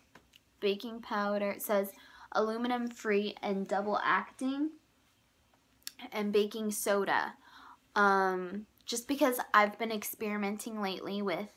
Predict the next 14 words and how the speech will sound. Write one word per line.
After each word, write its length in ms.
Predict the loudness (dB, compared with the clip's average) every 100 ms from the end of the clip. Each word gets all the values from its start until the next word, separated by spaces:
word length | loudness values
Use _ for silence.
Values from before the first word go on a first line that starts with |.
| _ _ -20 -20 -20 -20 _ 0
um, 460 | 2 4 2 0 -8 _ _ _ _ -20 _ -8 2
baking, 680 | 4 4 2 0 0 -4 -6 _ _ _ _ _ _
you 100 | -2
know, 180 | 2 2
healthier 840 | 2 0 0 -4 -2 0 0 -6 -12 -20 -20 -20 -20 -20 -20 -20 -20 _ 4
baked 440 | 4 2 -6 6
goods, 560 | 8 10 8 6 2 -4 -2
and, 540 | 0 2 2 2 2
um, 280 | 4 6 4
I 120 | 0
wanted 280 | -2 -2 -4
to 100 | -6
get 260 | -2 -2 -2 -6
some 460 | -2 0 0 -2